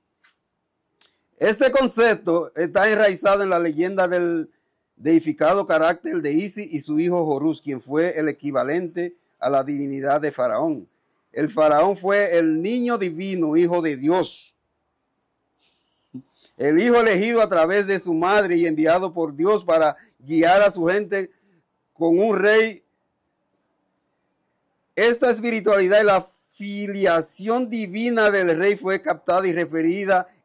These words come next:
en las pinturas de la pared de la pirámide en la era faraónica.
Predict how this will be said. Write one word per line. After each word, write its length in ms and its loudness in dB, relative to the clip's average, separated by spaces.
en 300 0
las 200 2
pinturas 580 -2
de 100 0
la 160 0
pared 320 -2
de 100 -2
la 320 0
pirámide 560 -2
en 180 -2
la 180 2
era 260 0
faraónica. 840 -6